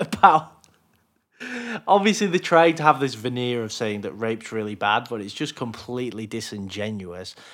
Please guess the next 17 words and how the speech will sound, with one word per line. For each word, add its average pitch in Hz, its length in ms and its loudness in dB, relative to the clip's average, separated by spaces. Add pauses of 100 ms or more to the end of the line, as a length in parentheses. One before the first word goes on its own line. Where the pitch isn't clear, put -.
(100)
And 101 420 -4 (100)
the 123 100 -10
fact 135 260 4
that 123 160 -4
they're 120 160 2
trying 120 280 0
to 110 60 -6
perpetuate 113 720 -4
rape 110 420 -4
just - 400 -6
being 123 240 -6
about 113 500 0
men's 110 400 -4
sexual - 440 -6
gratification 107 1080 -6 (380)
and 110 240 -6
not 120 180 2